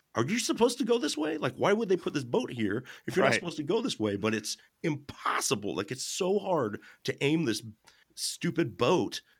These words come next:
Speaker 2: Now,
Speaker 1: that's
Speaker 2: did you have enough
Speaker 1: falling.
Speaker 2: gasoline?
Speaker 1: Yeah, I, I
Speaker 2: Because
Speaker 1: never ran out of gas.
Speaker 2: I
Speaker 1: It's
Speaker 2: know.
Speaker 1: everywhere, <laughs> and I was like, "What is this for?" <laughs>
Speaker 2: Well, if you don't have the gas, you can't turn around.
Speaker 1: Oh,
Speaker 2: So
Speaker 1: that
Speaker 2: you're
Speaker 1: is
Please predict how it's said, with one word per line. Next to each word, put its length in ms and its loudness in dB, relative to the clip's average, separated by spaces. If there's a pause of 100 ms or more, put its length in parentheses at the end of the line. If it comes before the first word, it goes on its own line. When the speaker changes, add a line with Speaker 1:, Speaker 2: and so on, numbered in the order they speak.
Speaker 2:
Now, 100 6
Speaker 1:
that's 80 6
Speaker 2:
did 140 6
you 80 8
have 180 8
enough 140 6
Speaker 1:
falling. 60 -6
Speaker 2:
gasoline? 840 2 (240)
Speaker 1:
Yeah, 380 -2 (260)
I, 120 4
I 0 - (140)
Speaker 2:
Because 220 8
Speaker 1:
never 100 2
ran 160 4
out 140 2
of 80 -4
gas. 420 -8 (260)
Speaker 2:
I 60 4
Speaker 1:
It's 100 6
Speaker 2:
know. 80 6
Speaker 1:
everywhere, 540 -2
<laughs> 60 -2
and 160 4
I 40 6
was 160 2
like, 160 0
"What 140 2
is 100 2
this 140 -2
for?" 460 -2 (240)
<laughs> 160 -6 (360)
Speaker 2:
Well, 100 10
if 60 8
you 60 10
don't 140 12
have 140 8
the 80 8
gas, 360 8
you 80 4
can't 260 4
turn 200 4
around. 420 4 (400)
Speaker 1:
Oh, 800 0 (220)
Speaker 2:
So 120 2
Speaker 1:
that 80 8
Speaker 2:
you're 80 10
Speaker 1:
is 60 6